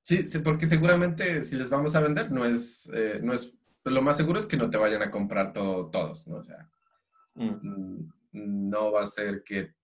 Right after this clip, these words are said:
Speaker 1: con-, porque son del grupo cuatro todos te van a comprar, no. Pero es más probable que ellos te compren que te compre alguien del grupo uno, ¿cierto? Ahora
Speaker 2: Sí.
Speaker 1: imagínatelo del lado contrario. Si nosotros somos,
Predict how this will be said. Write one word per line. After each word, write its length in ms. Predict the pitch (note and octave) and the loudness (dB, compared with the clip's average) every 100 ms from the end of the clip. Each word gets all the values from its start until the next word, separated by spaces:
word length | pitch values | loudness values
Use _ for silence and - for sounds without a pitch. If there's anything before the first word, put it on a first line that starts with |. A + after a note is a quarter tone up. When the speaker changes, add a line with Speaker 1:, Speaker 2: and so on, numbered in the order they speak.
| _ | _
Speaker 1:
con-, 180 | - G#2+ | -12 -8
porque 300 | A#2+ - G#2+ | -4 -4 -2
son 180 | A#2 B2+ | 0 0
del 160 | B2 | -2
grupo 340 | B2+ B2+ A#2+ A#2 | -2 -2 -4 0
cuatro 360 | B2 A#2+ A#2 | 2 2 0
todos 260 | B2 A#2+ A#2+ | 0 0 0
te 80 | A#2+ | 0
van 160 | A#2 | 0
a 80 | A#2 | 0
comprar, 380 | A#2+ A2 C3+ B2+ | -2 -2 0 0
no. 180 | A2 - - - | -2 -6 -16 -14
Pero 140 | - D#3+ | 0 4
es 60 | D#3+ | 8
más 180 | E3 | 6
probable 520 | - F3+ F3 B2+ C3 C#3 | 6 4 4 4 2 -4
que 120 | A#2 | -4
ellos 220 | G#2+ - | -4 -4
te 100 | A#2+ | -4
compren 460 | A#2+ A2 C3+ D#3+ - _ | -2 -4 -4 -6 -8 _
que 300 | - D#3 F#3 | -2 2 2
te 160 | E3 C3+ | 0 -2
compre 320 | A2 G#2 G#2+ | -2 0 0
alguien 260 | G2 G2 F#2+ | 0 -2 -4
del 140 | F#2 | -4
grupo 280 | F2+ E2 F#2+ | -8 -8 -2
uno, 300 | C3+ C#3+ - _ | -2 -2 -6 _
¿cierto? 540 | - F#2 F2+ E2 - _ _ _ _ | -8 -8 -6 -8 -10 _ _ _ _
Ahora 220 | - B2 C#3+ | 2 4 6
Speaker 2:
Sí. 60 | |
Speaker 1:
imagínatelo 720 | D3+ D#3+ D#3+ D#3 D#3+ D#3 D3+ D3 | 4 4 4 2 4 2 2 2
del 160 | A#2 | 4
lado 260 | A2+ A2+ A2+ | 4 4 2
contrario. 680 | A#2+ A#2+ D#3 F3 - - - _ _ _ - | -2 0 4 4 2 -2 -10 _ _ _ -8
Si 140 | C3 | -4
nosotros 460 | A#2+ - - D3 D3 | -2 -2 0 0 2
somos, 460 | D3 C#3 C#3 - | 4 4 2 -2